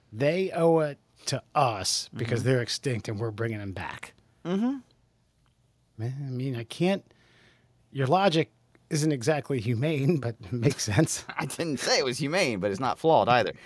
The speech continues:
Speaker 2: I mean, look, you get two f-, you get two for every zoo, and then you get, like,
Speaker 1: Uh-huh.
Speaker 2: a farm,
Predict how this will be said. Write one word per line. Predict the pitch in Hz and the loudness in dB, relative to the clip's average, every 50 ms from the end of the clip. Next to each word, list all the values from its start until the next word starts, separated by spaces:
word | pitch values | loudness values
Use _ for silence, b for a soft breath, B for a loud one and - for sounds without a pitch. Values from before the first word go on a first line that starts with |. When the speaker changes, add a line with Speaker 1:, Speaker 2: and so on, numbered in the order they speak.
| B B - | B B 0
Speaker 2:
I | - | 2
mean, | 247 254 | 6 6
look, | 233 - - - 156 - | 6 6 4 2 -6 -6
you | - - | 0 2
get | 202 175 - - | 4 4 4 4
two | - - - 240 | 4 4 4 2
f-, | 240 - 180 - - | 2 -2 -8 -4 0
you | 165 | 4
get | 175 - - - | 4 4 4 2
two | - 220 226 | 2 0 0
for | 233 - 226 | 2 4 4
every | 214 220 226 247 214 | 4 4 4 2 2
zoo, | 185 165 151 143 147 170 180 - _ _ | 4 4 4 4 2 0 -2 -6 _ _
and | - - 170 160 | -4 0 2 4
then | 160 160 160 | 4 4 4
you | 156 151 | 2 2
get, | 139 160 - - | 4 4 4 4
like, | - 139 | 4 4
Speaker 1:
Uh-huh. | 120 - | 2 2
Speaker 2:
a | 139 | 0
farm, | - - 170 180 156 117 107 110 131 165 170 | 0 2 2 4 4 4 4 2 0 -2 -6